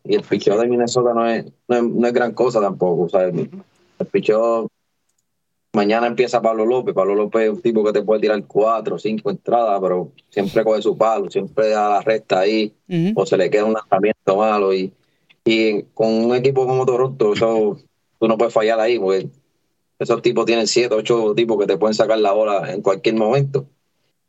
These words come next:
Speaker 1: Entiendo que debe ser tres Toronto desde, desde el primer inning de cuando empiece el juego mañana y sacar ventaja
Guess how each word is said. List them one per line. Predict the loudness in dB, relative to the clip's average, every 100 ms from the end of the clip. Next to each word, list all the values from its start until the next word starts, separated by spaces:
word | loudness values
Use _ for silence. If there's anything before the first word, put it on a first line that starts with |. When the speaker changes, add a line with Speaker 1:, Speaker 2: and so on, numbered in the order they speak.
| _
Speaker 1:
Entiendo | -2 2 0 2
que | 0 0 0
debe | 0 0
ser | 0 -2
tres | -2 -2 0
Toronto | 0 0 0 0 2 0 -4 -10 _ _ _
desde, | -2 2 2 2 0 -4 -4
desde | -2 0
el | 0
primer | 0 0 0
inning | 0 0 0
de | 0 0 0 -2
cuando | -2 -2
empiece | -2 -2 0
el | 2
juego | 0 0
mañana | 0 0 0 0
y | -2 -2
sacar | -2 0 0
ventaja | -2 -2 0 0 -2